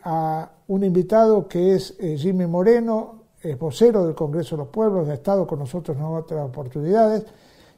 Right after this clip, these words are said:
y le comenzamos a preguntar si él nota que hay una baja en la movilización, o sea, si la revuelta que existe, el paro existe, pero,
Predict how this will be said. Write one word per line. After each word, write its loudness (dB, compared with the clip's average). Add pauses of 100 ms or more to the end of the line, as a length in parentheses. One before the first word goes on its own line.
y 4
le 8 (340)
comenzamos -2
a 0
preguntar 2 (800)
si 0
él 6
nota 2
que 2
hay 2
una 0
baja 4
en -2
la -2
movilización, 0
o -12
sea, -4 (340)
si -2
la 0
revuelta 2
que -6
existe, -2
el -4
paro 4
existe, -4
pero, 0